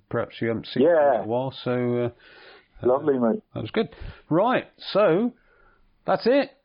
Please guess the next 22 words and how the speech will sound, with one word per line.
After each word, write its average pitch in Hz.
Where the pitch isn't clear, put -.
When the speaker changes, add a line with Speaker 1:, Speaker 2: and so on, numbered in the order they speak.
Speaker 2:
Is 156
that 240
it, 370
Deeks? 190
Speaker 1:
We're 135
out 180
of 175
time. 208
That's 170
it. 214
Speaker 2:
Crikey, 226
that's -
a, -
that's -
a -
quick -
one, 196
isn't 202
it, 254
mate, 247
this 233
week? 269